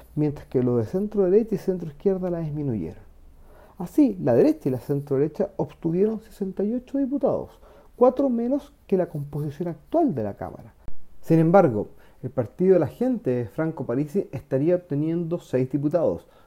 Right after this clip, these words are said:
los que serán claves al momento de aprobar o rechazar distintos proyectos de ley. Estimamos que estos resultados serían positivos para el mercado, pero que la volatilidad se mantendría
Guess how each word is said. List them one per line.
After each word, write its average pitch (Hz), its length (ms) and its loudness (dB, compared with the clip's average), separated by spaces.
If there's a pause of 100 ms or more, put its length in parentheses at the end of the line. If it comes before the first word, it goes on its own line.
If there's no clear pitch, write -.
(100)
los 131 120 -4
que 143 100 -8
serán 143 280 -2 (100)
claves 160 400 2
al 151 80 -4
momento 131 400 -2
de 127 60 2
aprobar 104 400 0
o 135 60 2
rechazar 123 420 -4
distintos 196 400 -4
proyectos 107 400 -4
de 65 60 -8
ley. - 180 -20 (880)
Estimamos 240 480 2
que 294 80 -6
estos 294 180 0
resultados 175 720 2 (160)
serían 214 340 0
positivos 196 540 -4
para 226 180 -2
el 202 60 -2
mercado, 160 680 -4 (320)
pero 185 220 4
que 180 80 2
la 180 80 6
volatilidad 175 580 4
se 254 140 -8
mantendría 185 760 0